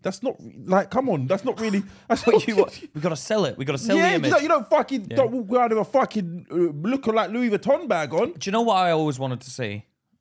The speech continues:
Speaker 2: I wanted to see the Queen in the hoodie.
Speaker 1: That was random.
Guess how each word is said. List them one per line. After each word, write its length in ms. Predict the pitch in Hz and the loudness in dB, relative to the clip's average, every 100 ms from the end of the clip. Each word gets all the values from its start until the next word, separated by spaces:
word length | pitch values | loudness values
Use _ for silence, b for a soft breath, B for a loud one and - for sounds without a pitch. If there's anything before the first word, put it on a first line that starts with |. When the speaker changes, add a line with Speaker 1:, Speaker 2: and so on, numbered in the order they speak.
| _ | _
Speaker 2:
I 40 | 156 | -8
wanted 200 | 180 165 | -8 -8
to 40 | |
see 120 | - 147 | -12 -12
the 80 | 120 | -10
Queen 260 | 151 131 | -8 -6
in 120 | 117 110 | -6 -8
the 80 | |
hoodie. 340 | 117 123 110 101 _ _ _ _ _ _ _ _ _ _ _ _ _ _ _ _ - | -6 -6 -8 -14 _ _ _ _ _ _ _ _ _ _ _ _ _ _ _ _ -16
Speaker 1:
That 160 | 110 | -14
was 140 | - 107 | -14 -16
random. 440 | 95 95 95 104 | -14 -12 -12 -14